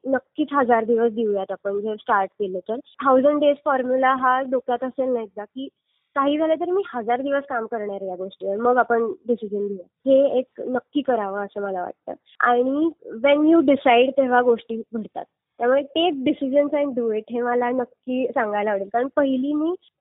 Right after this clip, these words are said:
at least चार ते पाच महिने करावं का नाही, करावं का नाही याच विचारत होते. का-, कधी आपण पाहिलेलं नसतं किंवा काय होईल हे कळत नाही, भीती वाटत असते. त्यामुळे just go for it हे मी नक्की सांगेन हे.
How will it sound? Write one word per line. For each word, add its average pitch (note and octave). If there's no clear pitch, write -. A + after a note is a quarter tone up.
at C4+
least E4+
चार C4+
ते D#4+
पाच C#4
महिने D#4
करावं A#3+
का A#3+
नाही, G#3+
करावं A#3
का B3+
नाही B3
याच B3+
विचारत C4+
होते. B3+
का-, D4+
कधी C#4+
आपण G4+
पाहिलेलं D4
नसतं B3
किंवा A#3+
काय C4
होईल D4
हे D#4
कळत D4
नाही, A#3+
भीती B3+
वाटत A#3+
असते. -
त्यामुळे C#4
just D4+
go C4+
for C4
it A3
हे A#3+
मी B3+
नक्की C4
सांगेन G3+
हे. F#3+